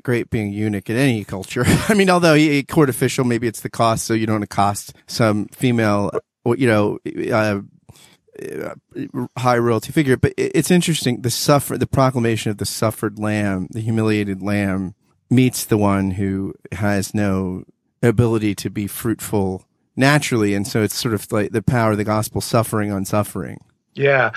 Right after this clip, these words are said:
Speaker 2: You know, this past Sunday, I, I had, we had a couple of baptisms in our church, and they were, uh, of a new family. And they, uh, because of a particular,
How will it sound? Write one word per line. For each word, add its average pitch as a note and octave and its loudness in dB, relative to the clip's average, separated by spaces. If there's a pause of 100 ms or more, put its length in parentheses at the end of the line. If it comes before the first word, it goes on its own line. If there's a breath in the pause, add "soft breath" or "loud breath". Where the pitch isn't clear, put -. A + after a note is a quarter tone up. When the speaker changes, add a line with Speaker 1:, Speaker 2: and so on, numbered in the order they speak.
(140 loud breath)
Speaker 2:
You A3 6
know, G#3+ 6
this F3 -2
past G#3 2
Sunday, D3 4
I, A#2+ 2 (200)
I B2+ -2
had, A#2+ -2
we A#2+ -8
had A2 -6
a - -20
couple A#2+ -6
of - -6
baptisms A2 -2
in A2+ -12
our A2 -12
church, - -2 (300 loud breath)
and B2 -8
they B2 2
were, A#2+ -2
uh, A2+ -2
of A2 -8
a - -10
new D3 0
family. G2+ -2 (140)
And C#3 0
they, C3 2 (340)
uh, A#2+ 2
because A#2+ 0
of A#2+ -2
a G#2 2
particular, G#2+ -2